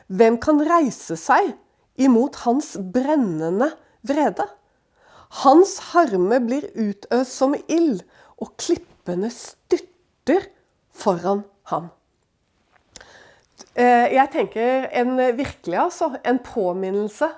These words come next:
ikke sant, om det som hele Bibelen advarer om, nesten i hver eneste bok, nemlig vreden og dommen som kommer, og hvordan Gud ga oss sin forliksgave i Kristus,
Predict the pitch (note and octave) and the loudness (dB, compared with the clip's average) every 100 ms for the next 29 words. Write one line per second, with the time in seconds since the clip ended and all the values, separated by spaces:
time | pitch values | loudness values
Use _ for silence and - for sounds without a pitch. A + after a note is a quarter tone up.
0 | _ - A#3+ C4 C4 C#4 D4 - A#3 A#3+ | _ -10 -4 -4 0 0 0 0 0 0
1 | - _ G#3+ G#3+ B3+ - A#3+ B3+ G#3+ A3+ | -4 _ -2 0 -4 -4 -2 0 0 0
2 | G3+ E3+ D#3+ G3+ B3+ C4+ - _ - F#3+ | -4 -8 -8 -4 -2 -4 -10 _ 0 0
3 | F3 F3+ F#3 A#3 A3+ D4+ G4+ - _ _ | 0 -6 -4 -4 2 4 2 -2 _ _
4 | B3 B3 - F#3+ A3+ - A#3+ F3 E3 - | -4 -4 -2 -2 -2 -4 -8 -8 -12 -10
5 | A#3+ A3+ F#4 F#4+ - _ _ _ B3 A#3+ | -8 -2 -2 -2 -20 _ _ _ 0 0
6 | F3+ A3+ A3 B3+ A#3+ D#3 G3+ F4+ - _ | 2 -2 0 0 0 -2 -2 -4 -4 _
7 | _ _ A#3 F#3+ G3+ F3 F#3 E4 G4 - | _ _ -4 0 -2 -2 0 0 0 -4
8 | _ _ - A#3 A#3+ F#3 F#3 G#3 - _ | _ _ -2 -2 0 -2 0 -4 -8 _
9 | - A3+ A3+ A3+ _ _ A3 A3 C4 G3+ | -6 0 0 -2 _ _ -2 0 -2 -4
10 | A3 D4 E4 F#3+ G#3 F#3 G3 C#4+ - - | -2 0 0 -2 -4 -2 -2 -4 -8 -20
11 | _ _ - - - A3+ B3+ - - - | _ _ -18 -10 -4 -2 -4 -8 -20 -4
12 | D4 G#3+ F3+ F#3 - - G3+ G#3+ B3 - | -2 0 -4 -6 -12 -4 -2 -2 -4 -6
13 | - - G3 - E4 G4 - | -8 -10 -12 -8 -6 -6 -8